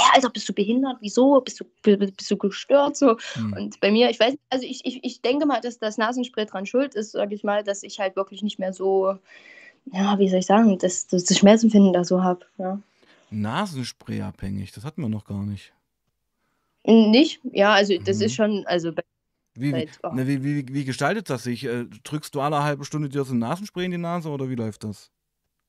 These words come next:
Speaker 1: Nö, also ich versuch so lange wie möglich hinauszuzögern, aber sobald ich merke, so jetzt, äh, krieg ich langsam keine Luft mehr, so, dann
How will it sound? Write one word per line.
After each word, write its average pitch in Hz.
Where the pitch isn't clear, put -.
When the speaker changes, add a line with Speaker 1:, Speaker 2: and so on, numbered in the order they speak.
Speaker 1:
Nö, 220
also 202
ich 208
versuch 220
so -
lange 208
wie 226
möglich 214
hinauszuzögern, 214
aber 190
sobald 190
ich 202
merke, 196
so 196
jetzt, 190
äh, 202
krieg 208
ich 202
langsam 208
keine 208
Luft 214
mehr, 226
so, 220
dann 196